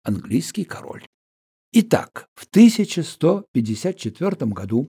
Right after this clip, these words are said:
в возрасте тридцати двух лет, что для Средневековья означала немолодая женщина,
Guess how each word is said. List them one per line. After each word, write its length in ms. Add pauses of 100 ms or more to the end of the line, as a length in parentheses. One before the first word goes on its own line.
(380)
в 100
возрасте 640
тридцати 640
двух 360
лет, 360 (260)
что 340
для 200
Средневековья 960
означала 720 (120)
немолодая 640
женщина, 640